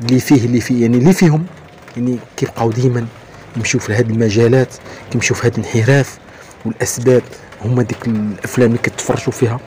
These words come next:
الأفلام اللي ربما ما كيستافدش منها الشباب، وإنما كتخرب لهم الحياة ديالهم وحتى التربية. التربية خوتي من الصغر فهي من الأهم أن الواحد أو العائلة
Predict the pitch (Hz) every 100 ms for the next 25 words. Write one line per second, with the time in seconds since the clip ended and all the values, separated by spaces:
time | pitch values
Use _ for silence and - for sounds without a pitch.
0 | - - - 147 - 160 165 139 - -
1 | - - 131 156 208 190 - 135 151 131
2 | 180 196 - _ _ - - - _ 147
3 | - 170 - 202 - - 190 175 170 -
4 | 160 190 180 160 156 151 151 160 - -
5 | - - - - 151 147 135 135 131 127
6 | - - - 98 - 123 147 143 - 131
7 | 110 107 - - - 110 - 165 - -
8 | - 175 - 135 127 113 - - - -
9 | - 147 147 - 139 - 143 170 - 139
10 | 170 - - - 127 127 127 123 123 117
11 | 117 143 113 196 294 - - - - -
12 | 127 127 117 120 117 123 - - - -
13 | - - - 113 113 101 151 151 127